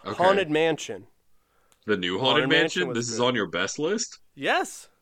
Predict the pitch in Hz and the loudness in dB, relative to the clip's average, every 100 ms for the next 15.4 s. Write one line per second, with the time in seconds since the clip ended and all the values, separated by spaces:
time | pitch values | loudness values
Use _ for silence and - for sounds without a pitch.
0 | _ _ _ _ _ _ _ _ - 147 | _ _ _ _ _ _ _ _ -10 -4
1 | 147 185 202 120 104 - - 120 113 120 | 0 2 0 -4 -10 -20 -14 -8 -6 -6
2 | 160 135 - 135 135 127 127 131 131 131 | -8 -6 -2 0 2 0 -2 0 0 0
3 | 127 196 - 143 135 123 107 78 - - | -2 -2 0 2 2 2 -2 -2 -6 -18
4 | - - 110 107 98 - - _ _ _ | -10 2 2 4 0 0 -6 _ _ _
5 | _ _ - _ _ _ _ _ _ _ | _ _ -20 _ _ _ _ _ _ _
6 | _ _ _ _ _ _ _ _ _ - | _ _ _ _ _ _ _ _ _ -20
7 | - - _ _ _ _ _ _ - - | -20 -20 _ _ _ _ _ _ -6 2
8 | 190 190 131 104 95 123 - _ _ _ | 4 6 4 -2 -8 -14 -20 _ _ _
9 | 131 139 - - 135 131 143 143 135 139 | -8 -8 -8 -8 -2 0 -2 -2 -4 -4
10 | 123 101 104 - _ _ _ _ 117 113 | -6 -14 -16 -20 _ _ _ _ -10 -8
11 | - 101 104 151 143 - - - _ _ | 2 4 4 0 -8 -18 -20 -20 _ _
12 | - 143 185 180 156 - 175 165 - - | -12 -2 4 4 4 0 0 0 -2 -6
13 | 147 196 170 135 - 185 190 175 165 165 | -2 4 4 4 2 2 2 2 4 2
14 | 127 123 120 113 110 120 123 117 113 110 | 0 -6 -10 -16 -14 -12 -10 -2 0 0
15 | 120 95 101 | 0 -2 -2